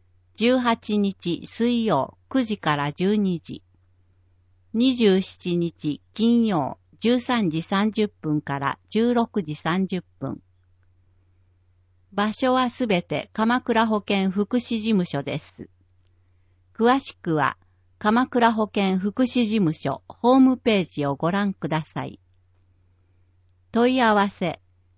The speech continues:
鎌倉保健福祉事務所。電話、零四六七二四三九零零。平成二十八年度の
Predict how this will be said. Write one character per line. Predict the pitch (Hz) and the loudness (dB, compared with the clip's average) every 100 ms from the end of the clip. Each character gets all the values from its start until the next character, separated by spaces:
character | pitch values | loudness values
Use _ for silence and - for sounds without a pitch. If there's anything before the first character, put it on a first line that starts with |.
| _ _ | _ _
鎌 | 226 240 269 | 2 4 4
倉 | - 240 233 | 2 2 2
保 | 214 208 | 0 -2
健 | 214 196 196 | 0 0 0
福 | 208 - | -2 -2
祉 | 247 226 | -2 -2
事 | 208 | -2
務 | 208 143 | 0 0
所。 | 143 131 - _ _ _ _ _ _ _ _ _ | -2 -10 -12 _ _ _ _ _ _ _ _ _
電 | 208 233 226 208 | 2 4 2 2
話、 | 185 - _ _ _ _ | 0 -4 _ _ _ _
零 | 202 240 262 | 0 4 4
四 | 262 233 180 | 4 4 2
六 | 165 180 202 | 0 -2 0
七 | 202 180 135 - _ _ _ _ _ - | 0 0 -2 -6 _ _ _ _ _ -4
二 | 202 240 254 240 | 2 4 4 4
四 | 202 139 - _ _ _ _ | 2 0 -6 _ _ _ _
三 | - 240 254 | -2 0 0
九 | - 233 170 151 | 0 0 0 2
零 | 190 214 202 | 0 0 -2
零。 | 165 139 - _ _ _ _ _ _ _ _ _ _ _ _ _ _ _ _ _ - | -2 -4 -8 _ _ _ _ _ _ _ _ _ _ _ _ _ _ _ _ _ -4
平 | 262 | -2
成 | 262 - 247 247 | -2 0 0 2
二 | 254 269 | 0 2
十 | 196 180 | 0 0
八 | 170 190 - 233 | -2 -6 -2 0
年 | 220 175 | 0 0
度 | 151 | -2
の | 139 135 | -4 -6